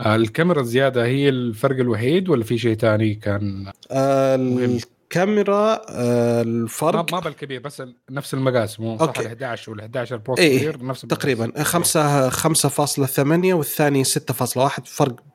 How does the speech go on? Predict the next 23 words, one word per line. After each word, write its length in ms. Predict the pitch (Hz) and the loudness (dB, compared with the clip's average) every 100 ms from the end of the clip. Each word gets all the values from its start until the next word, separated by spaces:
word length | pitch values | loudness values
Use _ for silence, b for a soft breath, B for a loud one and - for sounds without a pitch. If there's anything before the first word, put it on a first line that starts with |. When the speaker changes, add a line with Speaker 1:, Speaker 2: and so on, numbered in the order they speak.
| _ | _
Speaker 2:
بسيط 460 | 113 - 113 - - B B B | -2 0 -2 -4 -12 B B B
في 140 | - 107 104 104 101 104 | -6 -2 0 0 0 0
Speaker 1:
أوكي. 160 | 123 101 | -2 0
Speaker 2:
هذا. 340 | 120 120 151 B B B - | 0 0 -4 B B B -6
آه، 1080 | 120 120 120 120 117 120 113 113 - - - _ _ _ 135 | 0 2 4 4 2 2 2 0 0 -4 -10 _ _ _ 0
الحداش 880 | 123 120 147 190 220 240 - - - | 2 2 2 2 4 2 2 0 2
ثلاثة 340 | 143 165 175 | 2 4 2
جيجا، 500 | 131 117 107 156 185 _ _ - | 2 2 4 2 0 _ _ -6
الحداش 800 | 117 113 113 113 107 - 175 - | -2 -2 -2 -2 -2 0 0 2
برو 160 | 160 | 0
أربعة 320 | - 135 120 113 | 2 0 2 0
جيجا 320 | 107 110 170 _ _ 113 | 0 0 -4 _ _ -6
الرام. 420 | 107 117 180 - _ _ _ - | 0 2 2 -4 _ _ _ -4
أوكي. 400 | 117 139 190 - B B | -2 2 0 0 B B
Speaker 1:
أوكي. 340 | 110 107 - 110 - _ _ 127 | -12 -10 -8 -8 -10 _ _ 0
Speaker 2:
آه، 420 | 127 123 123 123 | 2 4 4 4
التصوير 960 | 120 117 117 - 135 - 151 185 202 | 2 0 -2 -2 0 0 2 4 4
هذاك 420 | 151 156 147 147 - | 2 4 2 0 -2
أفضل 400 | 135 - 127 120 | -2 0 0 0
شوية 400 | - 131 123 127 | 0 2 4 4
بالكاميرا 720 | 120 113 117 113 127 120 123 | 2 0 -2 0 0 2 2
الألترا 1040 | 127 120 117 110 110 110 120 - 139 131 120 | 0 -2 -2 -2 -2 -4 -2 0 0 2 4
وايد 380 | 117 127 139 | 6 4 2